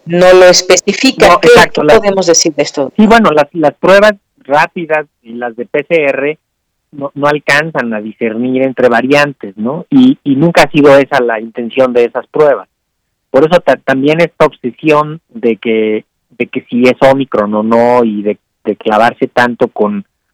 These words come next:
Speaker 2: con qué variante es, eh, pues no tiene mucho caso porque las variantes no las alcanzamos a, a, a identificar con las pruebas. Algunos indicadores de las pruebas de P C R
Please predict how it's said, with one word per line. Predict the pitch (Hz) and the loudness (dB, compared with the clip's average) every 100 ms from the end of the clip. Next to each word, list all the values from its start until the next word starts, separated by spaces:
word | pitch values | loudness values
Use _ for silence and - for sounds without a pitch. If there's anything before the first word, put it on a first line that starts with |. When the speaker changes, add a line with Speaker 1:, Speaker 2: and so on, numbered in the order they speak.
| _ _ - | _ _ -4
Speaker 2:
con | 113 104 | -4 0
qué | 131 | 2
variante | 127 123 127 127 120 127 113 | 4 4 2 0 0 0 0
es, | 135 _ _ _ _ _ _ 131 | -2 _ _ _ _ _ _ -6
eh, | 110 110 110 110 _ _ - | -2 0 -2 -4 _ _ -16
pues | 120 | -10
no | 135 143 160 170 - | -6 0 2 2 0
tiene | 180 175 170 | -2 0 -2
mucho | 165 170 170 - | -2 0 -2 0
caso | 143 131 117 135 | 0 0 -2 -6
porque | 131 110 95 107 104 104 104 104 107 _ _ _ _ _ | -6 -12 -12 -12 -10 -8 -8 -8 -10 _ _ _ _ _
las | 117 110 104 | -6 -4 -2
variantes | 117 131 151 151 143 | -2 0 -2 -2 -6
no | 131 139 | 0 0
las | 139 | 0
alcanzamos | 117 110 110 127 123 120 | -2 -4 -4 -2 -2 -4
a, | 104 | -4
a, | 101 104 110 113 117 107 104 | -2 -2 -4 -4 -2 -2 0
a | 101 | -2
identificar | 104 107 104 110 117 117 120 | -2 -4 -6 -12 -6 0 0
con | - 113 | 0 -2
las | 113 - | -2 -2
pruebas. | - 131 127 98 _ - | 2 4 2 -2 _ -4
Algunos | 123 139 165 170 147 | -2 0 2 2 0
indicadores | 131 123 107 123 120 131 135 120 | 0 0 0 0 4 4 2 -2
de | 110 | -6
las | 104 _ | -8 _
pruebas | 117 117 113 113 _ _ _ _ - | -2 0 0 -4 _ _ _ _ -10
de | 113 | -6
P | - 120 | -2 -2
C | 123 | 0
R | 117 113 120 | 0 0 -2